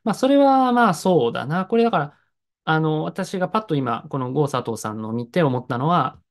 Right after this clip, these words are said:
あの、マインドフルネスをすると俯瞰できるようになる人ってどういうことかっていうと、これいろんな要因がありますけど、例えば、まあ、エーディーエイチディーの要因で、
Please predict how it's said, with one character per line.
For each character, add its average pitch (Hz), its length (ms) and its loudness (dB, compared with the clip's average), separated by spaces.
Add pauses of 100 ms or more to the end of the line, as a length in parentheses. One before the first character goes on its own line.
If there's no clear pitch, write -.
(600)
あ 135 180 -4
の、 139 140 -2
マ 214 140 0
イ - 40 -2
ン - 20 -2
ド 240 80 -4
フ 202 100 -4
ル 175 100 -4
ネ 160 140 -2
ス 151 120 -6
を 143 60 -4
す 147 140 -8
る 151 120 -6
と 156 300 -2
俯 - 40 -20
瞰 156 220 -4
で 147 100 -6
き 156 100 -6
る 147 60 -4
よ 123 60 -4
う 117 40 -6
に 120 60 -6
な 113 100 -6
る 107 60 -10
人 - 160 -12
っ - 40 -12
て 117 80 -8
ど 127 80 -2
う 135 40 2
い - 20 -8
う - 20 -8
こ 120 80 -4
と - 80 -6
か 110 100 -6
っ - 80 -14
て 117 80 -10
い 107 40 -4
う 107 60 -8
と、 - 400 -2 (280)
こ 226 80 2
れ 160 60 -4
い 190 80 0
ろ 247 120 2
ん 254 40 -4
な 254 80 -2
要 247 140 0
因 247 100 -2
が 240 60 0
あ 233 40 2
り 233 80 2
ま 226 80 0
す - 60 -12
け 156 80 -4
ど、 160 120 -6
例 226 100 -2
え - 20 -2
ば、 131 140 -4
ま 127 140 -4
あ、 - 40 -18
エ 139 120 -2
ー 139 60 -4
デ 147 80 -4
ィ - 40 0
ー - 20 0
エ - 20 0
イ 143 60 -4
チ 143 120 -14
デ 156 100 -6
ィ - 20 0
ー 131 40 -4
の 113 120 -4
要 117 220 -4
因 127 220 -6
で、 196 340 -4